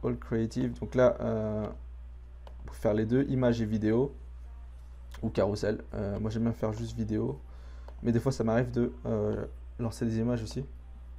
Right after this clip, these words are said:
Tous les pays et toutes les catégories. Donc moi, ce que j'aime bien faire, c'est de checker donc ce qui a été vu, euh, dans les sept derniers jours.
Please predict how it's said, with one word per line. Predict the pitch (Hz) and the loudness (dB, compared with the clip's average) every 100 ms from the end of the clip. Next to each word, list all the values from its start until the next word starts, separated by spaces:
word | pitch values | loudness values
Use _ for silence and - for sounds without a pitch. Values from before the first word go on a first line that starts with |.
| - | -12
Tous | - | 0
les | 127 123 | 2 4
pays | 117 117 135 - - - - - - - - - - - - - - - - | 6 6 4 0 -10 -12 -14 -14 -14 -14 -14 -14 -14 -14 -14 -14 -14 -14 0
et | 135 - - - | 2 2 -8 -12
toutes | - 143 | -10 -4
les | 120 | 0
catégories. | 113 107 104 117 147 - | 2 2 4 8 6 4
Donc | 120 120 | 0 0
moi, | 127 | -2
ce | - | 2
que | |
j'aime | 123 | 2
bien | 123 | 2
faire, | 123 135 | 4 2
c'est | - 110 | 2 0
de | 107 - | -2 -2
checker | 127 120 131 | -4 0 0
donc | 117 107 - - - - - | 0 -4 -8 -14 -14 -12 -12
ce | |
qui | - 117 | 0 2
a | |
été | 113 120 | 4 2
vu, | 117 127 131 - - | 2 2 0 -2 -4
euh, | 107 101 | -2 0
dans | 104 | 0
les | 101 | 0
sept | - - | -2 0
derniers | 110 107 | 0 2
jours. | 110 147 | 2 2